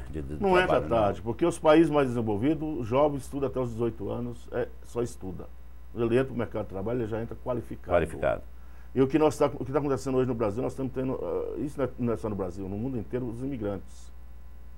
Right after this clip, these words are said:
Speaker 2: Aí vem me falar, "Ah, mas nós tem que proibir os imigrantes." Não tem como proibir, isso é, é, é lei, você tem que permitir.
Speaker 1: Exatamente.
Speaker 2: Agora, você tem que tratar, é, ver como tratar essas pessoas,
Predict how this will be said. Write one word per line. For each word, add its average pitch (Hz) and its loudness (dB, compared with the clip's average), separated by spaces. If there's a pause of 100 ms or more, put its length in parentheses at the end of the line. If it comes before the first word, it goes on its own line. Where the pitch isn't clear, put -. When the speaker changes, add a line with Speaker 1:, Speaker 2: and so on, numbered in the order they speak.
(500)
Speaker 2:
Aí 139 8
vem 156 6
me 151 2
falar, 156 6
"Ah, 175 0
mas 147 4
nós 135 -2
tem 151 0
que 135 0
proibir 127 2
os 131 2
imigrantes." 107 -2
Não 143 -4
tem 165 -4
como 127 -4
proibir, 90 -6
isso 95 -10
é, 185 -6
é, 120 -4
é - 0
lei, 127 0
você - -10
tem 143 -10
que 135 -8
permitir. 110 -6 (100)
Speaker 1:
Exatamente. 78 0
Speaker 2:
Agora, 120 6
você 139 0
tem 170 -2
que 165 -8
tratar, 143 4
é, 131 4 (220)
ver 139 2
como 143 -6
tratar 135 -2
essas 117 -6
pessoas, 127 -6